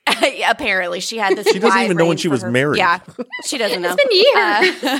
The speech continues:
Speaker 3: <laughs> We're good.
Speaker 1: <laughs> long story short, we worked for the same company, and she hired me. She interviewed and hired me. Jen was my boss,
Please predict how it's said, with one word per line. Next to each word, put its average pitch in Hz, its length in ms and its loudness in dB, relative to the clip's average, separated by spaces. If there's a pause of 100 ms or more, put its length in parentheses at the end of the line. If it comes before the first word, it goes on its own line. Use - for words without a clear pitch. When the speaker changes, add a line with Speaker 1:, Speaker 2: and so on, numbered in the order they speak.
Speaker 3:
<laughs> - 60 -20
We're 330 180 -4
good. 370 1040 -2
Speaker 1:
<laughs> - 0 -
long 262 460 2
story 247 420 -2
short, 196 760 -2 (460)
we 240 400 -4
worked 226 340 0
for 247 120 -2
the 233 120 -4
same 233 280 0
company, 180 680 -2 (100)
and 175 720 0 (320)
she 160 540 -2 (140)
hired 254 400 -2
me. 175 360 -6
She - 240 -4
interviewed 196 480 0
and 220 160 0
hired 233 320 -2
me. 160 180 -4
Jen 175 300 -4
was 185 120 -8
my 262 140 0
boss, - 460 -4